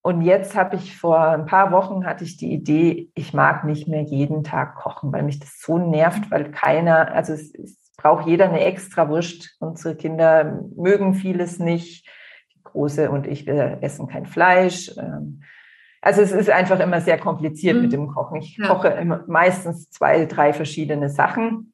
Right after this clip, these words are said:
Speaker 1: damit jeder irgendwie was hat. Und das hat mich einfach sehr genervt, obwohl ich sehr gerne koche.
Speaker 2: Mhm.
Speaker 1: Und ich hab jetzt eingeführt, dass jedes Familienmitglied einmal die Woche kochen muss.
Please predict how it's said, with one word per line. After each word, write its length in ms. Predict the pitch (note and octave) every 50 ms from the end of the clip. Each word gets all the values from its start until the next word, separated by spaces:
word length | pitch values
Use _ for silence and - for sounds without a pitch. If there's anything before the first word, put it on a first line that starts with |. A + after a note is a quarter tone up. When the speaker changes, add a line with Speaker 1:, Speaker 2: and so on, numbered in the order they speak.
| _
Speaker 1:
damit 340 | - D#3+ E3 E3 D#3+ D#3 - - -
jeder 640 | D3+ D#3+ D#3 D#3 D#3+ D#3 D#3 D#3 D#3 C#3+ - - _ _ _
irgendwie 360 | - D#3 D#3 D#3 D3+ D3+ C#3+
was 200 | D3 D3 C#3+ -
hat. 160 | D#3 D#3 D#3 -
Und 100 | D#3 C#3+
das 160 | D3 D3 -
hat 160 | D#3+ - -
mich 120 | E3 D3
einfach 200 | - D3+ D3+ D#3
sehr 220 | D#3 D#3 - D3 C#3
genervt, 420 | D3 D3 C#3+ D3 D#3 E3 E3+ -
obwohl 240 | D#3+ D3+ D3 D#3 D#3
ich 140 | D3+ C#3+ D3
sehr 120 | D#3 D3+
gerne 280 | C#3+ D3 D3+ D3 D#3+ D3+
koche. 400 | - - D3+ - - F3+ F#3 F#3+ - - - - - - -
Speaker 2:
Mhm. 200 | G#3+ A3+ G#3+ G#3
Speaker 1:
Und 100 | F#3 F3+
ich 160 | D#3 D#3 -
hab 140 | E3+ E3 F#3
jetzt 160 | G3 F3+ F#3+
eingeführt, 680 | - D3 D3 E3 F#3 F#3+ G3 F#3+ F#3+ E3+ F3+ F3+ F3
dass 240 | D#3 D#3 D#3 - - _
jedes 280 | - G#3 G#3+ A#3 A3 A3
Familienmitglied 920 | - F#3 E3 D#3+ D#3+ E3+ E3+ E3+ E3 D#3+ E3 E3+ - - E3 E3 - - - - - _ _ _ _ _ _
einmal 360 | - C#3 D#3 F3 F3 F3 E3+
die 120 | D#3 D#3 C#3+
Woche 520 | C#3+ C#3+ C#3+ C#3+ D#3+ D3+ D3 D3 D3 - - _ _ _ _ _ _
kochen 320 | - - B2+ B2+ C3 B2
muss. 420 | B2 B2+ - - - - - -